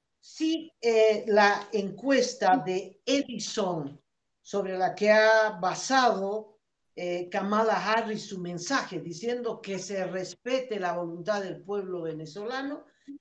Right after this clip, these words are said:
si es así, sesenta y cinco treinta y uno, eso marca una pauta grande, como dice, eh, Rafael, es bien difícil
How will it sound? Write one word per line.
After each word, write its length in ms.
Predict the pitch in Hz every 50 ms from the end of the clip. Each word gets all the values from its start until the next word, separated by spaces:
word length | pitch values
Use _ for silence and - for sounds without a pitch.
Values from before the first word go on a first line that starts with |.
| _ _ _
si 320 | - - - 240 277 294
es 120 | 277 277
así, 360 | 269 220 214 - - 233 202 -
sesenta 580 | - - 180 165 - 180 175 175 - 180 175
y 60 | 175
cinco 440 | 175 - 254 262 262 247 - 214 196
treinta 400 | - 208 202 226 233 233 269 262
y 120 | 269 247 254
uno, 480 | 240 226 214 208 220 220 220 - _ _ _ _ _ _ _ _ _ _
eso 280 | 185 208 208 339 349
marca 420 | 330 285 277 269 269 277 - 294 302
una 260 | 294 269 202 - -
pauta 640 | - 196 196 190 - - - 220 240 - - - _ _ _ _ _ _ _ _ _ -
grande, 520 | 156 196 208 247 247 226 214 190 160 156
como 280 | 151 160 160 160 165 165
dice, 1040 | 190 220 214 - - 202 185 180 175 170 160 160 156 156 156 156 156 151 151 151 156
eh, 460 | 156 165 170 170 165 165 165 160 160 160
Rafael, 720 | 175 180 175 175 175 180 202 226 269 285 285 285 - - _ _ _ _ _ _
es 220 | - 180 165 151 170
bien 280 | 240 294 339 320 262
difícil 760 | 202 190 180 - 196 208 185 160 - 170 165 160 139 - -